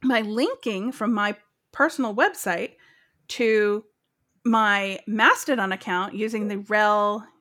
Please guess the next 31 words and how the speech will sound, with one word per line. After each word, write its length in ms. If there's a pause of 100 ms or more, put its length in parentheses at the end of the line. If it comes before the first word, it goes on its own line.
(140)
equals, 640 (140)
quote, 420
me 560
attribute, 680 (760)
I 400
then 280
get 420
a 400
verified 800
green 320
highlight 680
on 240
my 140
Mastodon 540
account 400 (200)
that 160
says 360
I 120
am 200
verified, 560
which 240
means 380
that, 160
you 100
know, 220
the 120
owner 260
of 80
the 80
Mastodon 520
account 380